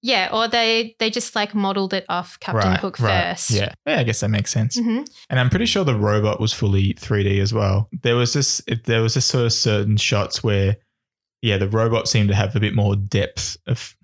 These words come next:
Speaker 2: like, a bit more depth of field than any of the other characters that were in the scene.
Speaker 1: Yeah. So, 'cause they actually experimented with Martin Short's voice. I guess they m-, probably wanted to try to make him more robotic, but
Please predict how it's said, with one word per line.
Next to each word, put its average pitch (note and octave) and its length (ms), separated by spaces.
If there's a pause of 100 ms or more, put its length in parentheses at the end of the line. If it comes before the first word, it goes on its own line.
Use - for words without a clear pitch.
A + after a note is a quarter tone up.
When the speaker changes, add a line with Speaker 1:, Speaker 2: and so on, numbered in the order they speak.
(140)
Speaker 2:
like, B2+ 80
a A#2+ 40
bit A2+ 120
more A2 140
depth G2+ 300
of G#2+ 100
field G2 360
than G2+ 220
any G2 180
of F#2+ 40
the G2 80
other G2 160
characters G2+ 440
that G#2 240
were G#2+ 140
in G2 100
the G2 80
scene. G#2 380 (220)
Speaker 1:
Yeah. G3 360 (120)
So, G3+ 440 (140)
'cause A3 140
they A3 280
actually G3+ 680
experimented F3+ 1000 (340)
with F#3 200
Martin F3+ 300
Short's - 480
voice. F#3+ 460
I - 80
guess A3+ 220
they C#4 100
m-, B3 260
probably G3 580
wanted F#3 240
to - 100
try F3+ 340
to F#3 80
make F3+ 420 (360)
him F#3+ 380 (200)
more F#3 260
robotic, F3+ 920
but F#3 240